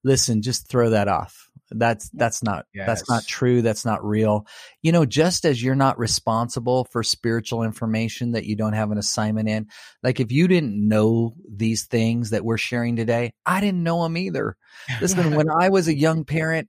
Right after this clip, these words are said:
Speaker 1: I didn't know 'em either. I learned them later in life, and now I'm sharing them with as many parents as I
Speaker 3: Come on.
Speaker 1: possibly can. So I just speak over you right now. There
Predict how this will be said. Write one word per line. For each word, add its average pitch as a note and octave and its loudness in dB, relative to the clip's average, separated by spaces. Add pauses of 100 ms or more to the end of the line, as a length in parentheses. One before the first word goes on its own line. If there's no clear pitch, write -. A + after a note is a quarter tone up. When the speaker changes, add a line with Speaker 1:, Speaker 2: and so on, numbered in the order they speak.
Speaker 1:
I F#3 0
didn't F#3 0
know D#3 2
'em D3+ 0
either. C#3 0
I F3 0
learned D3+ -2
them C3+ 0
later C#3+ 2
in A#2+ -2
life, B2+ 0 (340)
and A#2 -4
now D3 2
I'm C3+ 2
sharing A#2+ -4
them A#2 -2
with A#2 -4
as G#2 -4
many B2+ 4
parents A2 -8
as A2+ -6
I F#2+ -4
Speaker 3:
Come - -16
on. - -
Speaker 1:
possibly G#2+ -6
can. G#2 -6 (400)
So - 2
I D3 2
just E3+ 0
speak - -4
over B2+ 2
you B2+ 0
right B2+ 2
now. B2+ 0
There C3 0